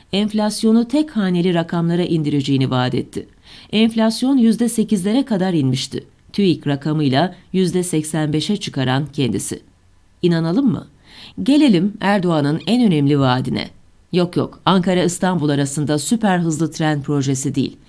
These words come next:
Daha büyük vaadi var. Kars'ta yaşayanı da, Antalya'da, Nevşehir'de, Diyarbakır'da, Trabzon'da,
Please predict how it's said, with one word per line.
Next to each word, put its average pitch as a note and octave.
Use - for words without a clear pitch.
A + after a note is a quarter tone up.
Daha F#3+
büyük F3
vaadi C3
var. -
Kars'ta F3
yaşayanı E3
da, C3
Antalya'da, D3+
Nevşehir'de, C#3
Diyarbakır'da, C3+
Trabzon'da, C3+